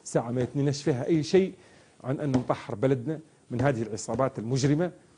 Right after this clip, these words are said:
والمحتل الوغد الواطي وأدناب الواطيين. ليلتكم سعيدة وتصبحوا على خير،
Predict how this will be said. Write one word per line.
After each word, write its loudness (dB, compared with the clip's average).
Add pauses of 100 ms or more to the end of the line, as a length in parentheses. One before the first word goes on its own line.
(120)
والمحتل 2 (380)
الوغد 2 (160)
الواطي 4 (280)
وأدناب 4 (120)
الواطيين. 0 (1500)
ليلتكم -2
سعيدة -2 (1080)
وتصبحوا -8
على -2
خير، -4